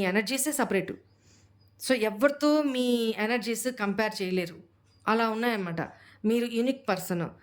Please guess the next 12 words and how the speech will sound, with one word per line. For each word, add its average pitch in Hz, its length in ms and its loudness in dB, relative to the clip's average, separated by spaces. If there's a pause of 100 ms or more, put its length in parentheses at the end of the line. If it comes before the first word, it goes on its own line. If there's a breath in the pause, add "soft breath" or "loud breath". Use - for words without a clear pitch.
(220 soft breath)
తనకు 226 180 4
అదే 233 160 2
అర్థమైంది. 190 540 0 (300)
ఇప్పుడు 233 260 0 (580 loud breath)
all 240 400 4
of 269 140 2
sudden 220 320 -2
మొత్తం 226 640 0
కొలాప్స్. 233 520 2 (340)
ఆ 202 120 2 (360)
ఆప్షన్స్ 240 420 0
అన్నీ, 277 420 0